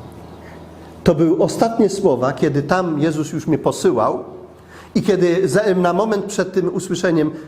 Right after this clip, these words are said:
"stań", słyszę głos, "płyń wzdłuż brzegu".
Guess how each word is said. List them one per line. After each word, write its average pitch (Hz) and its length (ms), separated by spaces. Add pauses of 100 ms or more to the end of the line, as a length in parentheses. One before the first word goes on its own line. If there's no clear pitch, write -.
(260)
"stań", 202 500 (960)
słyszę 180 600
głos, 117 500 (480)
"płyń 175 400 (300)
wzdłuż 127 640 (320)
brzegu". 98 480